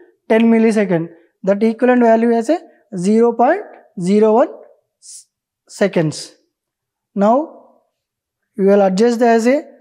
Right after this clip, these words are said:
alpha to forty-five degrees, that equivalent value as a two point five milliseconds. Now I'm adjusting the firing angle to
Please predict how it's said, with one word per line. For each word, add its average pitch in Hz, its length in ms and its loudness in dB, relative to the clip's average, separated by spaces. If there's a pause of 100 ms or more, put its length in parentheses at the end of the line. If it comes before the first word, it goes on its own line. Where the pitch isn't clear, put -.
(560)
alpha 196 440 0
to 247 140 2
forty-five 202 540 -2
degrees, 214 440 -2 (360)
that 180 180 -2
equivalent 226 440 0
value 208 300 2
as 208 140 0
a 330 120 -2 (500)
two 240 160 0
point 233 300 -2
five 359 200 -2 (360)
milliseconds. 190 840 -2 (840)
Now 214 180 0
I'm 220 140 0
adjusting 208 560 0
the 247 240 -2 (560)
firing 226 560 0
angle 214 360 0
to 277 460 -4